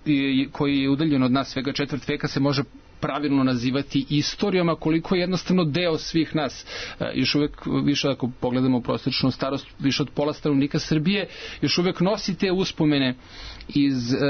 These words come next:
stare države, nosimo to u sebi, to nas čini onako, psihološki nas je formiralo. Dakle, u kojoj meri, e, se period od pre dvadeset pet godina objektivno može posmatrati kao istorija, a u kojoj meri se može posmatrati kao, nećemo reći sadašnjost,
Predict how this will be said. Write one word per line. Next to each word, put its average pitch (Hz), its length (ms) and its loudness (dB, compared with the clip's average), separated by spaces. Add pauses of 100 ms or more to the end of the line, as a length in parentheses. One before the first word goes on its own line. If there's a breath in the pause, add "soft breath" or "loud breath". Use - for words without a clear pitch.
(140)
stare 143 280 -2
države, 143 380 0
nosimo 143 400 2
to 147 220 -2
u 139 180 4
sebi, 131 360 -2
to - 140 -6
nas 123 240 -4
čini 127 280 2
onako, 120 340 -4 (540)
psihološki 147 600 0
nas 139 200 2
je 143 60 2
formiralo. 139 560 2 (360 loud breath)
Dakle, 156 220 -2
u 175 100 -2
kojoj 247 180 0
meri, 220 360 0
e, 151 260 2
se 147 160 -2
period 175 280 -2 (120)
od 156 140 -2
pre 170 140 2
dvadeset 147 360 -2
pet 147 120 0
godina 143 260 2
objektivno 131 340 0
može 131 220 2
posmatrati 127 520 -4
kao - 280 -6
istorija, 247 680 0 (480 loud breath)
a 131 240 -2
u 127 60 0
kojoj 131 480 0
meri 127 220 2
se 120 140 -2
može 117 300 0
posmatrati 113 580 -4
kao, 113 300 -2 (540 loud breath)
nećemo 180 320 0
reći 170 200 0
sadašnjost, 202 760 -2